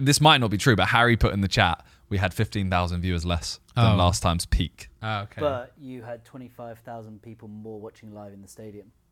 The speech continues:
Speaker 3: So you had ten thousand more people
Speaker 1: True.
Speaker 3: watching live.
Speaker 1: And that's also only on YouTube. We also streamed it on
Speaker 2: Oh,
Speaker 1: Kick.
Speaker 2: Kick, yeah.
Speaker 1: So I have no idea.
Speaker 2: Okay, okay.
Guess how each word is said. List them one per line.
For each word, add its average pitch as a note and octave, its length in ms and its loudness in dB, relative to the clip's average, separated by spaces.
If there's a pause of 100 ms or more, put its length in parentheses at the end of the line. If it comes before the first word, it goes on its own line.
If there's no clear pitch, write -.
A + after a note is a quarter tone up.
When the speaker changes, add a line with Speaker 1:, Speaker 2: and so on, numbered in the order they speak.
Speaker 3:
So - 140 -20
you A2 60 -14
had G#2 120 -16
ten A#2+ 180 -14
thousand A2+ 320 -12
more A2 120 -12
people A#2 120 -10
Speaker 1:
True. D3 440 8
Speaker 3:
watching D#3 100 0
live. - 80 -20 (420)
Speaker 1:
And D3 540 4 (340)
that's A2 320 2
also A#2 600 4
only A2 340 2
on G2 340 0 (240)
YouTube. F#2 560 0
We G2 120 0
also F#2+ 180 -2
streamed F2+ 320 0
it C#2+ 60 -4
on F2 80 0
Speaker 2:
Oh, F2 80 4
Speaker 1:
Kick. E2+ 120 2
Speaker 2:
Kick, - 280 0
yeah. A#2 160 0
Speaker 1:
So A2 80 4
I F#2+ 60 6
have G2 100 4
no G#2 200 8
idea. F#2+ 280 4
Speaker 2:
Okay, B2 240 0 (160)
okay. A#2+ 280 -2